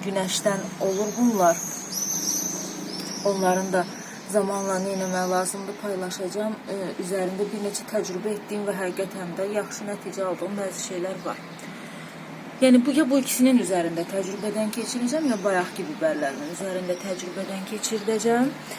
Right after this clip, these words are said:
Onu nəticəsini mütləq sizinlə də paylaşacağam. Hələlik bu qədər. Yəni yumurta qabığı, yumurta qabığının gübrəsi haqqında, yəni yumurtanın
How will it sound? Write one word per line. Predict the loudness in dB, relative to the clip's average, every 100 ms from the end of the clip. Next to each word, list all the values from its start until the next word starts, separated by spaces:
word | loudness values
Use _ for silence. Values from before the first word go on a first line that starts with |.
| -12 -12 -14 -14 -6 4
Onu | 6 8 8 6 2 -8 -12 -12 -12 -12 -12 -14 -14 -12 -12 -12 -12 -12 -12 -12 -12 -2
nəticəsini | 4 4 4 4 4 6 8 8
mütləq | 8 6 6
sizinlə | 4 4 6 6 6
də |
paylaşacağam. | 6 6 8 6 4 2 0 -4 -10 -10 -10 -8 -8 -8 -8 -8 -8 -8 -8 -8 -8 -10 -10 -10 -8 2
Hələlik | 8 10 10 8 8
bu | 8
qədər. | 8 8 10 10 8 4 4
Yəni | 8 10
yumurta | 10 8 6 4
qabığı, | 6 6 4 4 4
yumurta | 4 4 2 0 4
qabığının | 4 2 0 0 0
gübrəsi | 2 2 6 6 4 -2 -8 -6 -4 4 4 4
haqqında, | 2 0 0 2
yəni | 2 2 2
yumurtanın | 2 0 0 0 2 4 4